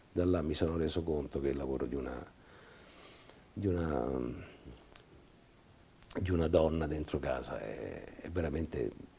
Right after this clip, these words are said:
veramente pesante. Però, quindi amare, eh, amare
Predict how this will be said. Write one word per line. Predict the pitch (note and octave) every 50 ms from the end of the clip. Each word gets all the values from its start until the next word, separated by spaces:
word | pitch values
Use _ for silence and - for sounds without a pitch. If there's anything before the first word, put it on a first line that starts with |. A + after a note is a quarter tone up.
| - - - - - - -
veramente | - F2+ E2+ D#2+ D#2 D#2 C#2 - -
pesante. | - D2 C#2+ - - C2 A1+ A1+ A1 - - - - -
Però, | - F#2+ F2+ E2+ C#2 - - - - - - - - - - - - - - - - - - - - - -
quindi | - - G#2 G2 - -
amare, | B2 C3+ D3 C#3+ A#2 G2+ F#2 F2 F2+ G2 A#2 - - - - - -
eh, | - D#2 E2 - - -
amare | - G2 G#2 G2 F2 D#2+ D#2 D#2 E2 F2 F2+ -